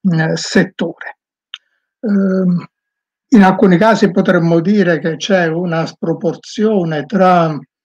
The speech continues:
le risorse destinate alle biblioteche in una regione o in un'altra, certo, ma i bilanci regionali li fanno le regioni, ma anche le regioni a statuto speciale,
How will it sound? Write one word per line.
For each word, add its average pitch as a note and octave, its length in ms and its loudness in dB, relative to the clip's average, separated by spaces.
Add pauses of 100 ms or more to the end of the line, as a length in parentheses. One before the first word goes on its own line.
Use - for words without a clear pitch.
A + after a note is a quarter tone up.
(520)
le G3 120 2
risorse F3 680 2
destinate E3 680 -4
alle D#3+ 160 -2
biblioteche E3 720 -2
in D#3+ 120 -4
una D#3 200 -4
regione D#3+ 540 -2
o E3 80 0
in E3+ 80 2
un'altra, G#3+ 500 2 (200)
certo, - 480 0 (600)
ma F3 140 0
i D3 80 -4
bilanci E3+ 400 -2
regionali D#3+ 600 -2
li D#3 100 -4
fanno D3+ 300 -6
le D3 140 -4
regioni, D3 680 -10 (1300)
ma G3+ 180 4
anche C4+ 600 2
le G3+ 160 2
regioni F3+ 480 2
a F3+ 120 2
statuto G3+ 960 0
speciale, F3 880 -2